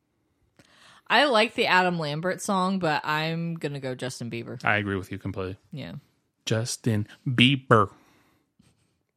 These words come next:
Speaker 2: And then Mick-, Nicki Minaj is in it, too.
Speaker 1: Mm-hmm.
Speaker 2: All right, next one. No Tears Left to Cry, Ariana Grande versus It's Gonna Be May, by N sync.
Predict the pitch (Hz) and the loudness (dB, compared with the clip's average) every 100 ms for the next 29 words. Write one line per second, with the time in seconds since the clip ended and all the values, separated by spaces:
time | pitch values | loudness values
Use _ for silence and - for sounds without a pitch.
0 | _ _ 117 110 107 - 123 127 123 110 | _ _ -4 -2 -2 0 -2 0 2 2
1 | 107 135 107 101 104 127 117 175 165 160 | 2 0 0 -2 -2 -4 -4 -10 -12 -12
2 | 170 202 _ _ - _ _ 127 117 104 | -12 -14 _ _ -20 _ _ 0 0 0
3 | - 156 175 120 104 127 131 190 202 190 | 2 0 2 0 0 2 4 4 2 0
4 | 175 156 - 165 113 117 - 117 127 143 | 2 2 0 4 4 4 2 2 2 4
5 | 113 98 101 131 _ _ _ _ 113 113 | 2 2 -2 -6 _ _ _ _ 0 2
6 | 113 110 - 117 110 107 104 92 87 _ | -2 -2 0 0 0 0 2 0 -2 _
7 | _ _ _ _ - - 104 101 95 90 | _ _ _ _ -20 -6 -6 -4 -8 -10